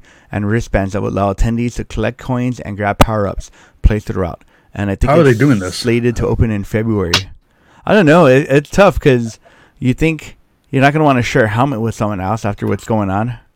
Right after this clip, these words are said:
Speaker 1: unless they really, like, sanitize everything.
Speaker 2: Is that what it is? Have you seen? Like,
Speaker 1: Yeah,
Speaker 2: how
Speaker 1: like the
Speaker 2: they're
Speaker 1: Mario
Speaker 2: doing?
Speaker 1: Kart, you're gonna put a, a helmet with a, a screen that's in the front, like a visor screen, and you can see, like, the turtle shells and, like, everything else.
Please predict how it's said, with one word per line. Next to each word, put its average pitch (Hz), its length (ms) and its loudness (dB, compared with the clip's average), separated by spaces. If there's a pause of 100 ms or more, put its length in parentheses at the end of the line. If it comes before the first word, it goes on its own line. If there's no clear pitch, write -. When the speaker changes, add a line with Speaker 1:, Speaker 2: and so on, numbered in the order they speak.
(140)
Speaker 1:
unless 113 220 -2
they 120 140 0
really, 113 360 0
like, 101 260 -4 (460)
sanitize 113 720 0
everything. 107 360 -2
Speaker 2:
Is 107 60 0
that 107 120 6
what 117 100 4
it 101 120 -2
is? 170 120 2
Have 143 120 4
you 107 60 0
seen? 139 400 0
Like, 123 140 2
Speaker 1:
Yeah, 160 160 8
Speaker 2:
how 123 60 8
Speaker 1:
like 127 100 6
the 113 60 4
Speaker 2:
they're 123 40 6
Speaker 1:
Mario 135 300 8
Speaker 2:
doing? - 20 2
Speaker 1:
Kart, 147 240 4
you're 123 100 2
gonna 123 180 0
put 143 200 4
a, 107 260 0 (360)
a 107 60 -2
helmet 120 420 4
with 117 240 2
a, 98 440 -4 (100)
a 123 100 -4
screen 135 380 -2
that's 107 200 -4
in 117 60 0
the 107 80 -4
front, 131 240 -2
like 120 120 -4
a 110 60 -2
visor 117 360 0
screen, 165 400 -6 (640)
and 117 500 -2
you 127 120 2
can 123 220 0
see, 139 380 -4
like, 117 220 -2
the 101 180 2
turtle 131 340 0
shells 127 480 2
and, 113 80 -4
like, 98 160 -2
everything 120 360 -2
else. 120 260 0